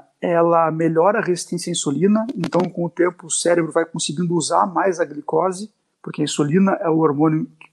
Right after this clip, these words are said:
importante pra utilização de glicose, pra produção de energia, e ao mesmo tempo, e aí talvez algo único, é que ela provê pro cérebro, pro corpo todo, mas pro cérebro especificamente, os corpos cetônicos. Essa é a, uma das marcas da dieta cetogênica.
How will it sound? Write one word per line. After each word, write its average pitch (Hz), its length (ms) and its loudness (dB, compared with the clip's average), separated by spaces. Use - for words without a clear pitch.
importante 170 560 0
pra 156 100 2
utilização 151 400 -2
de 147 80 -2
glicose, 151 480 0
pra 151 80 -8
produção - 560 -6
de 147 80 0
energia, 151 500 0
e 202 100 2
ao 208 80 2
mesmo 220 300 2
tempo, 208 360 0
e 147 40 2
aí 180 100 4
talvez 165 340 0
algo 180 180 0
único, 185 540 0
é 151 80 0
que - 140 -2
ela 190 120 2
provê 220 600 2
pro 165 240 -2
cérebro, 180 480 0
pro - 160 -8
corpo 240 300 0
todo, 170 240 2
mas 135 140 0
pro - 140 -14
cérebro 175 300 0
especificamente, 160 800 -4
os - 80 -4
corpos - 400 -2
cetônicos. 180 480 -2
Essa 131 220 -4
é - 20 0
a, 170 220 -4
uma 160 100 -6
das 151 160 0
marcas 165 380 0
da 180 100 2
dieta 160 240 -6
cetogênica. 160 640 -2